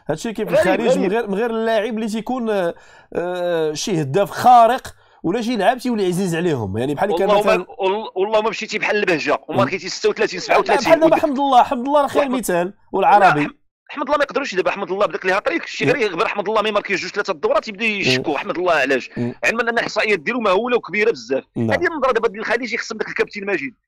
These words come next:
Speaker 2: كيدي
Speaker 1: نعم.
Speaker 2: مدافع خصو مدافع يمشي ماركي في المرمى
Speaker 1: مم.
Speaker 2: ولا حارس ما نعرف خصو يطلع ولا ما. انا قلت لك انا هذا الموضوع هذا سير لي نقاش، علاش اللعابه المغاربه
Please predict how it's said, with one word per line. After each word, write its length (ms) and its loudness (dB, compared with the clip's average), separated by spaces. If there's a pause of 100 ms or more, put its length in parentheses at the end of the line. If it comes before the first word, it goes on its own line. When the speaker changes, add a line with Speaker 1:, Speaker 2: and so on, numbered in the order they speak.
Speaker 2:
كيدي 220 -4
Speaker 1:
نعم. 80 -2
Speaker 2:
مدافع 280 0
خصو 200 -10
مدافع 280 -2
يمشي 200 -2
ماركي 240 -4
في 80 -18
المرمى 380 0
Speaker 1:
مم. 60 4
Speaker 2:
ولا 160 -2
حارس 320 -2
ما 80 -2
نعرف 160 -2
خصو 180 -12
يطلع 160 -2
ولا 80 2
ما. 100 -2 (260)
انا 200 4
قلت 200 -2
لك 80 -4
انا 140 2
هذا 60 4
الموضوع 460 -2
هذا 200 2 (300)
سير 160 -2
لي 100 -6
نقاش، 460 0
علاش 220 -6
اللعابه 220 0
المغاربه 360 0